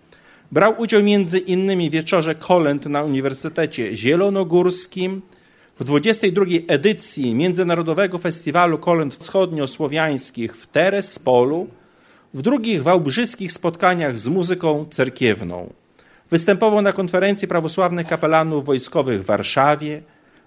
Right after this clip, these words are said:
na wieczorze kolęd w klubie Centrum Szkolenia Żandarmerii Wojskowej w Mińsku Mazowieckim.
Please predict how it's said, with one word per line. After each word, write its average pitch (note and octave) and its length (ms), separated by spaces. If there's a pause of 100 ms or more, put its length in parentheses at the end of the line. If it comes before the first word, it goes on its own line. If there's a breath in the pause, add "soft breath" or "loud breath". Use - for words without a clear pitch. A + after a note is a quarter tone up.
na D3+ 120
wieczorze F#3+ 400
kolęd F#3 340
w - 60
klubie G3 260
Centrum F#3 520
Szkolenia E3 460
Żandarmerii C#3+ 680
Wojskowej B2+ 560
w F#2 80
Mińsku E3 440
Mazowieckim. A#2+ 840